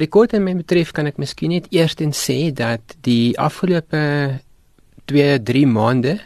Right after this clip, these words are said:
is die seisonale voorspellings vir ons streek baie negatief, in die sin dat groot waarskynlikhede word voorspel vir ondernormale reënval. Ehm, en dit is steeds die situasie. Ons het op die oomblik te make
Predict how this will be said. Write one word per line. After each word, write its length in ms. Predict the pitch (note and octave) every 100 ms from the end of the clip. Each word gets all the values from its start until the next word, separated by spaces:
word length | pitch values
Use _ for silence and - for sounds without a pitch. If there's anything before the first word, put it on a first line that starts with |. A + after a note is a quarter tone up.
| F#3+
is 140 | A2 -
die 140 | B2
seisonale 640 | - B2 - A#2 G#2+ C3 C#3
voorspellings 640 | B2 - - B2 B2 B2
vir 140 | - G#2
ons 220 | A#2+ -
streek 460 | - B2+ A#2+ - -
baie 220 | A2 C3+
negatief, 640 | C#3 A#2+ A2+ - B2 F3 -
in 140 | A#2+
die 60 | A2+
sin 240 | - C3+ C3
dat 260 | A#2+ A2+ - - - - - _
groot 240 | - D#3 D#3+
waarskynlikhede 800 | D3+ - D3 C#3 C3+ - B2 A#2
word 240 | G#2 A#2 A2
voorspel 540 | - A#2 - A#2+ A#2 A2+
vir 220 | A#2+ A2+ -
ondernormale 960 | E3+ E3+ D3 A#2 G2+ F#2 F#2+ F2+ F#2+ - -
reënval. 380 | G#2+ F#2 - - - _ _ _ - - - - - - -
Ehm, 300 | B2+ B2 B2
en 120 | B2+ B2
dit 120 | D#3+ F#3+
is 60 |
steeds 320 | - G3+ F#3+ -
die 120 | C#3+
situasie. 800 | C3+ B2 A#2+ G#2+ A#2+ - C3 C#3+ -
Ons 380 | B2 B2+ A#2 - -
het 240 | B2+ -
op 80 | C3+ C3+
die 60 | -
oomblik 340 | D3 E3+ E3
te 120 | -
make 480 | A#2+ A2+ A#2+ - C3+